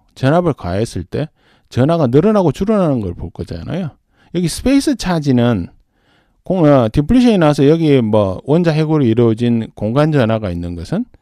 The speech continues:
에이씨적으로 의미가 없습니다. 왜냐하면, 어, 외부에 교류 전압을 걸어서 그 교류 전압에 반응하는 전하만이 코페이스턴스잖아요.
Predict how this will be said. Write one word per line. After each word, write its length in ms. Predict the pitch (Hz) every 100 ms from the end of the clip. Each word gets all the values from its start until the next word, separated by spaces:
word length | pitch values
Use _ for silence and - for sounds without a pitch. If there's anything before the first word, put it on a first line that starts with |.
| _ _ _ _ -
에이씨적으로 520 | 104 143 220 185 139
의미가 260 | 147 220 123
없습니다. 400 | - 110 90 98
왜냐하면, 560 | 165 190 151 135 180 - _ _ _ _ _
어, 200 | - 104
외부에 720 | 110 131 185 220 208 165 180 170 -
교류 320 | 127 156 220
전압을 460 | 185 165 156 139
걸어서 640 | 104 175 180 92 110 110 -
그 120 | 131 120
교류 300 | 117 139 196
전압에 440 | 190 170 143 113
반응하는 760 | - 101 131 220 247 226 185
전하만이 540 | 139 127 143 139 117 101
코페이스턴스잖아요. 1120 | - - 139 - 117 - 98 90 113 254 143